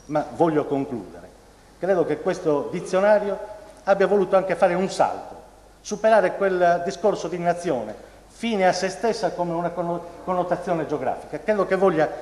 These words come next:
identificare in te sempre di più il ragionamento, il pensiero, il vivere con la parola, con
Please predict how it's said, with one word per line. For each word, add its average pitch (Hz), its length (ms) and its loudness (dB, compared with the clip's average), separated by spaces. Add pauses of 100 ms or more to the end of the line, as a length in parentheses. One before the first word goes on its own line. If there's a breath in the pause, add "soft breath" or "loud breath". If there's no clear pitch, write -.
(140 loud breath)
identificare 185 680 0
in 190 180 2
te 226 120 4
sempre 180 320 0
di 170 60 -8
più - 200 -6 (720 soft breath)
il 190 140 0
ragionamento, 185 1000 2 (140)
il 196 140 -10
pensiero, 180 640 -6 (220)
il 165 200 -8
vivere 196 800 -2
con 190 180 2
la 160 120 4
parola, 190 840 2
con 175 280 0